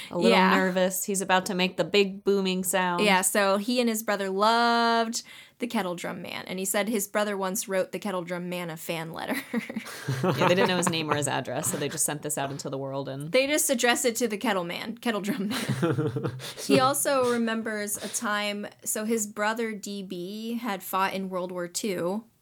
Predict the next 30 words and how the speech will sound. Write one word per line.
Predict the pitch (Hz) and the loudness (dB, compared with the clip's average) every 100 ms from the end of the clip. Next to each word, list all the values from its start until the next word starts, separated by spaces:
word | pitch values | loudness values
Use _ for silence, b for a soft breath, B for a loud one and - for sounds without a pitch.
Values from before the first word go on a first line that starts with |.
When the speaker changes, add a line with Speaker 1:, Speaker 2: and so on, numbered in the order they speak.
| _ - - - - | _ -20 -20 -20 -6
Speaker 2:
and | - 190 185 190 - | 0 2 0 -2 -8
he | - 196 | -8 -6
talked | - 208 208 | 0 0 0
about | 208 190 | 0 2
how | 196 185 180 - _ _ - | 2 2 -2 -10 _ _ -8
much | 202 190 | -6 -4
he | - 196 | -2 2
hated | 202 202 196 185 | 4 4 2 -2
being | 190 185 | -4 -4
in | 180 | -4
the | 175 | -2
army. | 170 185 - - 226 b b b | -2 -4 -6 -8 -10 b b b
He | 226 | 0
didn't | 226 247 | 2 4
actually | 233 233 - 226 | 4 2 0 0
experience | 196 - 202 196 202 | 0 -2 -2 -2 -2
any | 190 | -2
combat, | 190 180 160 - - | 0 0 0 0 0
but | 185 | 0
he | 190 | 4
hated | 214 214 208 | 4 4 2
the | 196 | 2
army. | 175 180 175 180 | 0 0 -2 -2
He | 185 | 2
hated | 190 196 190 | 4 4 4
everyone | 185 208 208 208 | 2 4 2 4
in | 202 | 4
the | 220 | 4
army. | 175 180 214 - - - - | 4 2 2 2 -2 -2 -6
<laughs> | - | -10